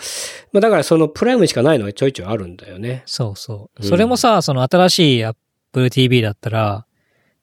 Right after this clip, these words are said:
Speaker 2: タイトル入れれば、何、串出し検索できるでしょ？
Speaker 1: うん、できるはず。
Speaker 2: だけどね、
Speaker 1: だけど、
Speaker 2: そう、Amazon
Speaker 1: <laughs> ないからね。
Speaker 2: 参加してないからないんだけど。
Speaker 1: そう。うん。ほんと残念な話だな。ま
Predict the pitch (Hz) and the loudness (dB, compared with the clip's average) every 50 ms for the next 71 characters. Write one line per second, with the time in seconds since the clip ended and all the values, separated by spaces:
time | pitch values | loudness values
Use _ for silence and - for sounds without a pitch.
0 | _ _ - 196 208 185 - 139 120 117 117 117 120 120 113 107 104 104 - _ | _ _ -2 0 0 2 2 2 2 4 4 4 2 2 2 0 -4 -6 -8 _
1 | _ _ _ _ _ _ _ _ - 131 113 107 107 - - - - 147 156 156 | _ _ _ _ _ _ _ _ -4 -4 -4 -4 -6 -8 -6 -6 -2 0 0 0
2 | - 156 151 147 143 139 - 156 139 - 120 101 107 104 104 104 107 98 - - | 2 2 2 2 2 2 2 0 0 0 -2 -6 -6 -8 -8 -8 -8 -8 -10 -10
3 | - 113 - _ _ _ _ _ _ _ _ _ _ _ _ _ - - 123 113 | -10 -12 -14 _ _ _ _ _ _ _ _ _ _ _ _ _ 0 2 2 2
4 | 104 104 113 113 127 113 104 - - - 95 101 101 - - _ _ _ _ _ | 4 2 2 0 2 0 0 0 -2 -4 -4 -4 -6 -8 -10 _ _ _ _ _
5 | - 131 127 156 135 131 120 117 117 156 170 165 - - - 123 165 165 170 - | -4 -2 0 0 2 2 2 2 2 2 2 2 0 -2 0 2 2 2 2 2
6 | 165 165 147 190 151 147 147 131 123 - - - - - 156 151 165 170 139 165 | 2 2 4 4 2 2 2 4 4 4 4 4 2 2 0 2 0 0 0 0
7 | 202 - - - 110 95 98 123 156 156 - 165 147 - - 180 165 165 - - | 0 0 -2 -4 -8 -4 -2 0 2 2 2 2 0 0 2 2 2 2 2 0
8 | 131 113 110 120 135 135 127 113 110 101 170 143 110 113 113 117 - - - _ | -2 -4 -2 0 0 0 0 0 0 0 0 0 0 0 -2 -2 -4 -8 -12 _
9 | - 156 127 107 104 98 98 104 - - - - 151 175 - - - - - 131 | -4 -2 0 0 0 -2 -4 -6 -8 -6 -2 -2 0 -2 -2 -6 -10 -12 -12 -10
10 | 131 135 - - 123 123 120 120 120 120 110 104 92 95 92 92 87 92 87 87 | -10 -8 -8 -6 -4 -2 0 0 2 0 0 -2 -4 -6 -8 -8 -8 -8 -10 -14
11 | 87 90 - - _ _ _ - - - - - - _ - 147 143 123 107 - | -16 -18 -20 -20 _ _ _ -18 -18 -18 -18 -18 -18 _ -2 0 0 0 -2 -4